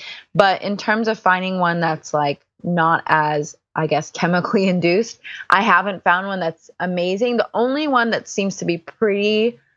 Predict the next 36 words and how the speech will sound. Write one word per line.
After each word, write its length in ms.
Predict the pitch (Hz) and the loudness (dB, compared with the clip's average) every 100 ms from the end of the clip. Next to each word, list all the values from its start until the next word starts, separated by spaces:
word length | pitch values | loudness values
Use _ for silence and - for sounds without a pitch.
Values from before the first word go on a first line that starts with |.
| _ _ _ _ 180 | _ _ _ _ -2
good 360 | 175 180 175 180 | 4 4 4 2
with 160 | 180 | 0
the 80 | 165 | 0
ingredients 640 | 170 165 165 165 175 170 - | 0 0 0 0 0 -2 0
is 420 | 175 170 160 151 - | 4 4 2 -2 -2
N 140 | 175 | 2
L 140 | 170 | 4
A 100 | 165 | 2
for 140 | 165 165 | 2 -2
Her, 520 | 156 165 170 226 - | 2 4 4 0 -4
and 160 | - 160 | -2 2
that's, 340 | 156 156 - - | 2 0 -4 2
they 60 | 185 | 2
have 100 | 190 | 4
an 80 | 190 | 2
L 220 | 175 180 | 4 4
N, 160 | 170 - - | 2 0 2
L, 400 | 196 202 190 - - | 6 6 2 -2 0
N 260 | 196 220 226 | 2 2 2
L 380 | - 185 190 165 | 4 4 4 4
A 220 | 170 170 | 2 0
performance 560 | 170 160 170 165 160 | -4 -2 -2 0 -2
line 180 | 160 160 | -2 -2
for 120 | 160 | -2
men, 340 | 160 156 160 165 | 0 2 0 0
and 220 | 160 160 | 0 0
then 160 | 156 156 | 2 0
the 200 | - - | 0 0
N 160 | 170 | 0
L 280 | 131 156 147 | 2 2 2
A 240 | 139 156 147 | 2 2 0
per, 260 | 165 147 _ | -2 -4 _
for 160 | - 180 | 0 2
Her 280 | 156 170 156 | 4 4 4
is 140 | 147 | 2
the, 180 | 156 | -2